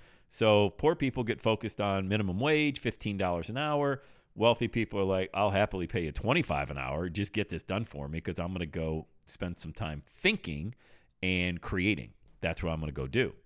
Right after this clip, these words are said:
You know, very different mindset. So don't get, don't be intimidated by people who are more successful f-, than you are financially. All right. Matter of fact, the more the better. If, if you can go attract people into your sphere of influence that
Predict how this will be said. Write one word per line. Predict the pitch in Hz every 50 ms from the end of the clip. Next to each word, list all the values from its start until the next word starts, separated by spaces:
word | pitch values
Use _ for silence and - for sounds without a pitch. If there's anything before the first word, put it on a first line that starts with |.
| - _ _
You | 76 76
know, | 76 78 80 -
very | 92 110 143 147 147 143 135 131
different | 117 120 - 104 - 104
mindset. | 107 117 120 - - 78 - -
So | - 143
don't | 139 214 269 339 -
get, | - 381 269 - - - - - - - -
don't | 175 226 208
be | 269 233
intimidated | 170 - - 190 196 180 165 156 143
by | 135 131 123
people | - 147 139 135 139 127
who | 123 135 127 123
are | 113 107
more | 107 113 123 135
successful | 135 - - 117 - - 139 127 - - 135 120 110
f-, | 101 - - - _ - _ -
than | 107 117 120 113 110
you | 120 131 127 120
are | 117 113 110 104 101 - - - - _ _
financially. | - - - - 113 101 98 98 92 92 104 131 196 254 240 - - 92 69 58 55 55 60 92 - _ _ _ _ 90
All | 85 82
right. | 82 95 131 160 - 92
Matter | 117 202 247
of | 202
fact, | - - 151 226 247 - - - _ _
the | 92 82 82 98
more | 90 95 127 190 277
the | 262 123
better. | - - 90 139 240 240 107 65 60 64
If, | 78 87 82 -
if | 87 82
you | 123 190
can | - 202 135
go | 110 131 143 143 139 131 - - - - - _ -
attract | 98 - - 127 135 143 - -
people | 147 135 - 123 123
into | 120 113
your | 104
sphere | - - 139 123 110
of | 95
influence | 117 165 262 - - 117 95 90 90 87 - -
that | - 101 95 92 92